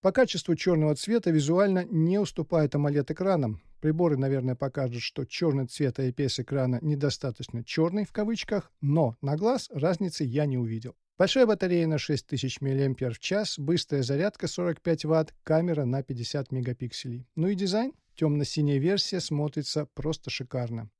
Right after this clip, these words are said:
Это не камерафон, селфи здесь вообще восемь мегапикселей, нет оптического стабилизатора у основной камеры. То есть использовать Tecno Pova пять как блогерский инструмент для ведения влога проблематично. Будет трясущаяся картинка,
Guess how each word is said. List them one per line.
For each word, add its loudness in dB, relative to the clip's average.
Это 2
не 6
камерафон, 4
селфи 2
здесь 0
вообще 0
восемь 2
мегапикселей, 0
нет 2
оптического -4
стабилизатора 0
у -2
основной 0
камеры. 4
То 2
есть 2
использовать 0
Tecno 2
Pova 2
пять 2
как 2
блогерский 2
инструмент 2
для 0
ведения 4
влога 2
проблематично. -2
Будет -2
трясущаяся -4
картинка, 2